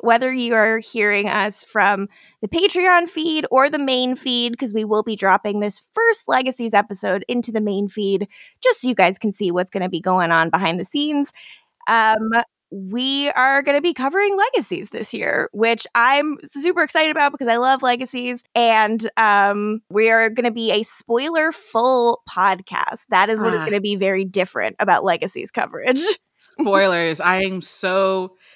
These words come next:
Speaker 2: excited to say spoilers. And Jill can't listen to any of it.
Speaker 1: So, Jill, if you're listening to this, or if you are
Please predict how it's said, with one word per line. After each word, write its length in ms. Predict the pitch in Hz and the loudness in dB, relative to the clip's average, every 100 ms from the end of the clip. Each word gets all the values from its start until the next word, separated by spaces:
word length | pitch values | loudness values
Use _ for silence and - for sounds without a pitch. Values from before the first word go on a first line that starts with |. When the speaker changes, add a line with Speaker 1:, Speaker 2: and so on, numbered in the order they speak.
| - | -20
Speaker 2:
excited 480 | 175 - 180 170 165 | -14 -2 0 0 -6
to 60 | |
say 180 | - 165 | -8 -8
spoilers. 640 | 151 - 180 165 165 160 160 | -8 -8 -4 -4 -4 -4 -2
And 240 | 208 208 | -2 -2
Jill 280 | - 226 311 | 0 0 2
can't 280 | 277 233 202 | 0 0 0
listen 240 | - 247 | -2 -2
to 160 | 214 190 | 0 0
any 220 | 254 311 | 2 0
of 120 | 160 | 0
it. 220 | 127 - - 381 - 381 - | -2 -6 -12 -20 -20 -20 -6
Speaker 1:
So, 240 | 269 240 | 0 0
Jill, 460 | 220 269 269 285 285 - | 0 2 4 4 2 0
if 160 | 269 | 0
you're 240 | 240 254 277 | 0 2 4
listening 320 | 320 339 277 | 2 0 -4
to 100 | 254 | 0
this, 300 | 214 208 - | 2 0 0
or 120 | 240 226 | 0 2
if 160 | 226 | 0
you 180 | 240 233 | 0 2
are 240 | 226 214 | 4 2